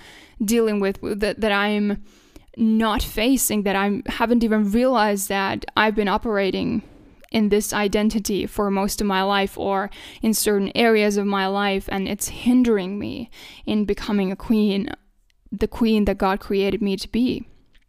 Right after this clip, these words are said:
So how do you know if you're operating in this orphan identity? Well,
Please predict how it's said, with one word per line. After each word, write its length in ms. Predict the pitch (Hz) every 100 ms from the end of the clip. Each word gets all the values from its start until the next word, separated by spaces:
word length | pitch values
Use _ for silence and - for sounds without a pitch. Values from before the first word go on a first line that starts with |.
| _ _ _ _ _ - - - - - - -
So 500 | - 233 226 220 - - - - - - 220 247 233
how 320 | - 269 285
do 100 | 254
you 100 | 220
know 400 | 202 - - - -
if 160 | - 196
you're 160 | 214
operating 640 | 196 202 196 185 - - 226 - -
in 360 | - 202 196 196 -
this 220 | - 190 -
orphan 380 | 208 190 190 175
identity? 720 | 196 190 185 190 - - - - _ _ _ - - - - - - _ - - _ _ _ -
Well, 400 | 240 208 208